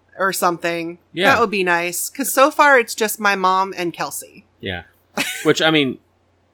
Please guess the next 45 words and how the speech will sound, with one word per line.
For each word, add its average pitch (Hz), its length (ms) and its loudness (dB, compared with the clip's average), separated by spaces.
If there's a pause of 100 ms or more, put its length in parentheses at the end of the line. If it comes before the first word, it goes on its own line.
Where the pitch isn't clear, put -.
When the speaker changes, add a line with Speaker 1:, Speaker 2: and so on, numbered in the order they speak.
Speaker 2:
y'all 120 220 2
are 107 40 -2
both 98 220 0
great, 120 380 0 (220)
but 82 260 -8 (160)
Speaker 1:
I 233 100 6
love 349 240 6
my 220 140 6
mom, 185 420 0 (560)
and - 100 4
I 208 40 8
Speaker 2:
Kelsey's 202 180 6
Speaker 1:
love 220 140 6
Speaker 2:
awesome. - 140 -2
Speaker 1:
Kelsey. 202 540 0 (540)
Speaker 2:
Yeah. 160 220 -4 (640)
Speaker 1:
But 196 360 2
I, 208 280 0 (1040)
hearing 320 380 2
from 247 180 -2
other 247 220 6
people 220 420 -2
about, 185 440 2
"Hey, 214 400 0
here's 214 360 -4
how 202 120 2
you're, 185 320 -2
here's 233 280 -6
how 202 140 2
we 196 100 -6
think 190 240 -8
you're 175 100 -6
doing," 214 380 -2
or, 175 380 0
"Hey, 220 200 -4
we 208 120 -8
have 208 160 0
an 180 40 -4
opinion 220 360 -6
about 180 240 0
this 180 160 -10
thing 220 160 -8
that 202 120 -8
you 170 120 -4
said." 165 460 -2